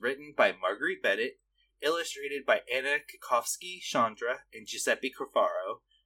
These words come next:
colored by Sarah Antonellini, with colors assistance by Sherry Marino and Fabi Marquez, and lettered by Ed Dukeshire, of course.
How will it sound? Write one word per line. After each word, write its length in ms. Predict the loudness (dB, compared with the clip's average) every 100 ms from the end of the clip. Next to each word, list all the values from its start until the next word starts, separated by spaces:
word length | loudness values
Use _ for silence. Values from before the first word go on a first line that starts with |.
| 0
colored 380 | 2 4 0 0
by 140 | 0
Sarah 340 | 0 -2 -2 -2
Antonellini, 760 | -6 -8 -10 -8 -8 -8 -10 -12 -12
with 180 | -8 -2
colors 240 | 0 -2
assistance 400 | -6 -8 -8 -10
by 80 | -10
Sherry 280 | -6 -6 -4
Marino 480 | -6 -8 -8 -12 -12 _ _ -2
and 240 | 0 0 -4 2
Fabi 300 | 4 4 0
Marquez, 640 | -4 -6 -10 -10 -8 -10 _ _ _ _ 4
and 240 | 6 6 2
lettered 320 | 2 0 2
by 120 | 2 2
Ed 200 | -2 -6 -8
Dukeshire, 560 | -14 -10 -6 -6 -8 _ _
of 120 | -20
course. 560 | -20 -20 -12 -8 -8